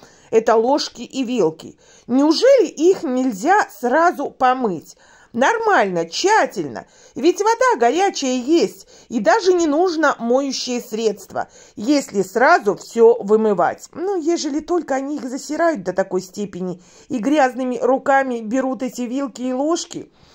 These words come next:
я не знаю. Но, судя по сарафану, как он ест руками, потом хватается за вилки и ложки,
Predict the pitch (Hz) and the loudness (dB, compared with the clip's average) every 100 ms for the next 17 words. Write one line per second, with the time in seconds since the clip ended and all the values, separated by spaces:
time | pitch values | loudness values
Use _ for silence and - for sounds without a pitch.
0 | _ _ 202 247 453 339 214 196 175 147 | _ _ -4 0 2 0 -2 -2 -2 -2
1 | - - - - 285 415 466 415 330 294 | -6 -18 -20 -16 0 4 6 6 2 0
2 | - - - 415 381 - 349 349 381 440 | -8 -20 2 4 6 2 0 2 2 2
3 | 440 302 254 247 285 269 247 262 - 247 | 0 0 -2 0 0 0 0 0 2 -2
4 | 269 285 254 208 196 220 247 202 208 226 | 0 2 2 2 -2 -2 -4 -4 -2 0
5 | 311 294 190 190 185 226 302 539 480 - | 2 0 -2 -4 2 2 6 6 4 2
6 | 160 - - _ 247 254 - 269 277 208 | -6 -8 -20 _ 0 0 2 4 4 4
7 | - - 190 | 0 -8 -12